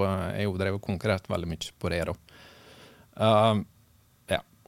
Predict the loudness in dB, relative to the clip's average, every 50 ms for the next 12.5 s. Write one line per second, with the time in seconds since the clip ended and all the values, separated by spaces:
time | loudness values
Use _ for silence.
0 | _ _ -18 -16 -16 -18 -18 -10 -4 -4 -2 -2 -4 -2 0 -2 0 0 -4 -8
1 | -8 -2 0 0 4 4 2 4 4 2 4 4 2 0 -2 -4 _ -2 0 0
2 | 0 -2 -4 -6 -2 0 0 2 2 0 -4 0 2 2 2 2 0 -2 -2 -2
3 | 0 0 0 0 0 0 0 0 -2 -2 -2 -2 -4 -2 -2 -2 -2 -2 -4 -2
4 | 0 0 2 2 2 2 2 2 2 2 2 2 2 0 0 -2 -2 -2 -2 -4
5 | -6 -6 -6 -6 -4 -4 -6 -6 -6 -8 -6 -6 -4 -4 -4 -4 -4 -4 -4 -4
6 | -6 -6 -8 -16 -20 -20 _ -16 -16 -14 -8 -6 -6 -4 -2 -2 -2 -2 -2 -4
7 | -6 -6 -10 -8 -4 -4 -2 2 4 4 4 4 2 0 -2 -6 -4 -4 -4 -4
8 | -4 -2 -2 0 0 2 0 2 2 4 6 6 6 6 4 4 0 0 -2 2
9 | 2 4 4 4 4 2 0 0 0 0 0 0 0 0 0 0 0 0 -2 -4
10 | -2 -2 -2 -2 -2 -4 -6 -6 -6 -6 -6 -6 -6 -4 -4 -4 -4 -2 -4 -6
11 | -8 -10 -8 -6 -4 -2 -2 -2 -2 -6 -12 -18 -18 -16 -16 -16 -16 -18 -16 -6
12 | -4 -2 -2 4 4 2 2 2 -8